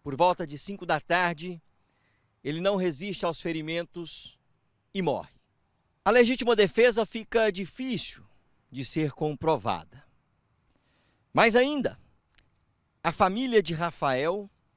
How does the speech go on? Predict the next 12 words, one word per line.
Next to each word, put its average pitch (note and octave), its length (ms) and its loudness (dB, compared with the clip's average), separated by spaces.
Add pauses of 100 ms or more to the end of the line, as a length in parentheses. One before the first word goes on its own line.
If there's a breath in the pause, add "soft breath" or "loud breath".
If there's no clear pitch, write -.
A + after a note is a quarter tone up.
(240)
não F#3 240 0
acredita F3 840 -6 (640)
na A#2+ 100 0
versão E3 480 -2
de D3 120 -10
Franciele D3 720 -2
de A#2 160 -12
que D3+ 360 -4
ele D#3+ 280 -2
teria C#3 440 -2
tentado C3+ 540 -6
matá-la. G#2+ 580 -8